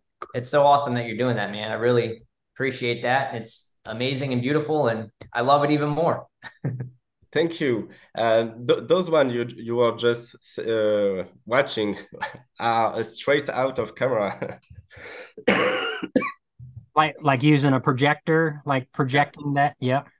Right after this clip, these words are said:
Speaker 2: We, we project, uh, an image here. The person is not moving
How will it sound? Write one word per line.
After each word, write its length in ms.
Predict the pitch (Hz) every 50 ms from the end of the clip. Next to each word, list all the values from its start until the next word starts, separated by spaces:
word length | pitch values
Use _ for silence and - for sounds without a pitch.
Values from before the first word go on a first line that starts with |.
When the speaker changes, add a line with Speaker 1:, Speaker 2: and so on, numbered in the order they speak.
| _ 131
Speaker 2:
We, 140 | 139 135 - -
we 120 | 123 139 160
project, 580 | 143 - 156 143 135 135 147 143 143 - -
uh, 280 | 127 120 120 120 117 110
an 100 | 104 113
image 500 | 131 151 139 127 139 143 - - - - - - -
here. 380 | - 131 123 123 123 123 123 - -
The 100 | - 110
person 380 | - 127 120 120 - 131 127 123
is 120 | 117 107
not 200 | 120 117 113 -
moving 560 | 127 127 135 127 127 127 131 131 131 127 -